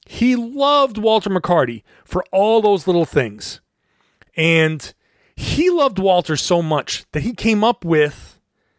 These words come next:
this way to give Walter stats. And that's where the Tommy point came in. Guys would work hard,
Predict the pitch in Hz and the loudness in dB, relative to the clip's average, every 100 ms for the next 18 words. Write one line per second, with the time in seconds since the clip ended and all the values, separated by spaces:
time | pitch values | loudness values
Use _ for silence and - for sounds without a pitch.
0 | _ _ _ 139 135 180 - 147 185 202 | _ _ _ -6 -2 -2 -2 -4 0 2
1 | 202 202 208 - _ _ - - 180 127 | 2 -2 -4 -12 _ _ -8 -6 -6 -8
2 | 110 160 196 196 202 165 - _ _ _ | -8 -2 2 2 0 -6 -18 _ _ _
3 | 135 156 175 175 180 165 160 - - - | -4 0 0 0 0 0 0 -6 -10 -6
4 | - 135 - - - - _ _ _ _ | 0 -2 -2 -10 -10 -12 _ _ _ _
5 | _ _ _ _ _ _ - 160 175 196 | _ _ _ _ _ _ -4 -2 0 0
6 | 208 170 175 156 - 175 170 143 131 117 | 0 0 0 0 -4 -4 -4 -6 -10 -12
7 | - 113 104 98 92 _ _ _ _ _ | -12 -12 -12 -14 -20 _ _ _ _ _
8 | _ _ _ _ _ _ _ _ _ _ | _ _ _ _ _ _ _ _ _ _
9 | _ _ _ - 180 220 240 208 208 202 | _ _ _ -4 0 0 0 -2 -2 -2
10 | 208 - 156 147 139 139 123 | -2 -2 0 2 2 0 -4